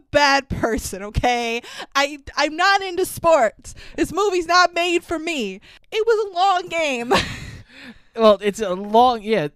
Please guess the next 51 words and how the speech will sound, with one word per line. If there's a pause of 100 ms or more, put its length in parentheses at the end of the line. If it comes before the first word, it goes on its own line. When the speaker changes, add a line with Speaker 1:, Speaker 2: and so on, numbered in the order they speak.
(160)
Speaker 2:
hockey
is (280)
three
twenty-minute
periods, (160)
and
they
cut
it
down
to
only,
like, (100)
the
best
parts
of
the
game. (720)
Speaker 1:
Once
we
got
to,
like,
the
third
quarter, (260)
I
was
awake
because
I
knew
what
was
happening,
and
I
Speaker 2:
Uh,
Speaker 1:
was
like,
"I
wanna
be
here
for
it." (100)
Speaker 2:
Third
period.
Speaker 1:
Third
period,